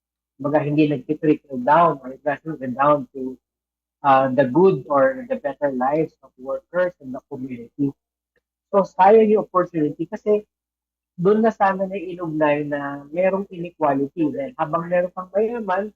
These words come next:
na lalong lum-, yumayaman dahil sa kanila napupunta, yung sinasabing growth, eh, hindi nakakasabay yung mga manggagawa. Eh, ang sagot sana dyan, eh, yung dagdag sahod. So, we miss on the opportunity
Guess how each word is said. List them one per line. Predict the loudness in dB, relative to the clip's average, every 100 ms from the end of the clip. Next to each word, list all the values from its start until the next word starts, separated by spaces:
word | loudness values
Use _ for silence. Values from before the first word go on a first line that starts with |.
| _ _ _ _ _ _
na | -4 0
lalong | 0 0 0
lum-, | -2 -4 -4
yumayaman | -2 0 0 0 0 -2 -2
dahil | -4
sa | -4 -4
kanila | -2 -2 -4
napupunta, | -6 -8 -8 -10 -6 -2 -2 -2 _ _ _
yung | -12
sinasabing | -6 -4 -4 -2 -2 -2 -6
growth, | -2 -2 -2 -4 _ _ _ _ _ _ _
eh, | -6 -6 _
hindi | -6 -2 0
nakakasabay | 0 0 -2 -4 -10 -4 -2 -2
yung | -2
mga | -4 -4
manggagawa. | -6 -12 -16 -12 -8 -6 -6 _ _ -10
Eh, | -6
ang | -4
sagot | -2 0 0
sana | 2 2 2 2
dyan, | 2 2 0
eh, | 0 2 2
yung | 0 -2
dagdag | -4 -4 -8 -8
sahod. | -10 -8 -8 -16 _
So, | -2 -2 -2 _ _ _ _ _
we | 0 2
miss | 2 0
on | -2 0
the | 0
opportunity | 2 0 2 4 4 4 2